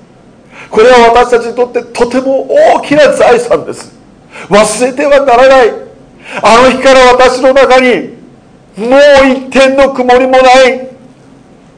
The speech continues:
一点も闇のない。もしそれがあったとしたら偽られてるんですよ。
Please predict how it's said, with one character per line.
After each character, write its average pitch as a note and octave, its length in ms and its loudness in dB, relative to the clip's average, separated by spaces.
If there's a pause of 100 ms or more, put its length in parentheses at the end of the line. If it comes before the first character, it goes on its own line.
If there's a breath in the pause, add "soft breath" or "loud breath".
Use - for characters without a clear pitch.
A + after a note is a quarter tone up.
(120)
一 B3 260 -6 (140)
点 C4 220 0
も A#3+ 420 -4 (260)
闇 C4 400 -2
の C4 100 2
な B3+ 240 2
い。 B3+ 240 -4 (1400)
も C#3+ 120 -18
し D#3 120 -16
そ - 140 -12
れ A#2 80 -10
が C3+ 120 -12
あ - 40 -14
っ - 40 -20
た D3+ 120 -16
と - 120 -18
し - 80 -20
た D#2+ 120 -10
ら - 80 -12
偽 - 240 -14
ら - 180 -6
れ - 80 -16
て - 120 -16
る - 140 -14
ん - 20 -20
で - 100 -14
す - 120 -20
よ。 A#3+ 160 -14